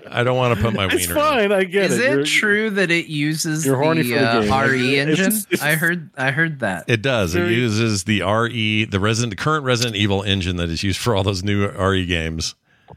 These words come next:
Speaker 2: Uh, they, they, it gets used here, which is crazy to me. Um, but I wanna play it. I think it sounds fascinating and seems like a much more than you would expect from your average Street Fighter sequel. So,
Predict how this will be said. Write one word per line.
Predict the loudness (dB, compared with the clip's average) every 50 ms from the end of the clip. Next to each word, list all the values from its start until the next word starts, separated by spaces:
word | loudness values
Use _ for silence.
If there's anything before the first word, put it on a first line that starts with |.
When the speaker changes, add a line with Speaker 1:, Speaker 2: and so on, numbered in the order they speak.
| -20 _ _ _ _
Speaker 2:
Uh, | -2 0 0 2 0 0
they, | 0 0 0 0 0 -2 -6 -6 -2 0
they, | 2
it | 2 2 2 0 0 2
gets | 0 0 0 0 0
used | 0 0 0 0 -2
here, | -2 -2 -2 -2 -6 -8 -12 -16 _ _ _
which | -4 -4 0 0
is | 0 0 0
crazy | 0 0 -2 -2 -2 -6 -8 -8 -10 -12 -14
to | -12 -12
me. | -10 -10 -10 -12 -12 -16 _ _ -20 -20 -20 -20 -20 -20 _ _ _ _ _ -20 _ -2
Um, | -2 0 0 0 0 -2 -4 -8 -12 _
but | -4 -4 -2
I | 0 0 0
wanna | 0 0 0 0 0 0
play | 0 0 0 2 2 2 0
it. | 0
I | 0 -2
think | 0 0 -2 0 0
it | -4 -2 0
sounds | 0 0 2 2 2 2 2 2 0 -2
fascinating | -2 0 2 2 2 2 2 0 0 0 0 -2 -2 -4 -6 -10 -12 -16 _ -6
and | -4 -4 -2 -2 -4 -4 -6 -8 -12 _ _ -20 _ _ _ _ _ _ _ _ -14 _
seems | -4 0 0 2 2 2
like | 2 0 0 0 0
a | 2 2 2
much | 2 2 2 2 2 2
more | 2 2 2 2 4 2 4 2
than | 2 2 2
you | 2 2
would | 4 2
expect | 2 0 0 0 0 -2 0
from | -2 -4 -2 0
your | 2 2
average | 2 2 2 0 -2 -4
Street | -4 -4 -4 -2 0
Fighter | 0 0 0 0 -2
sequel. | -4 -6 -6 -6 -8 -10 -10 -12 -14 _
So, | -8 -6 -6 -6 -8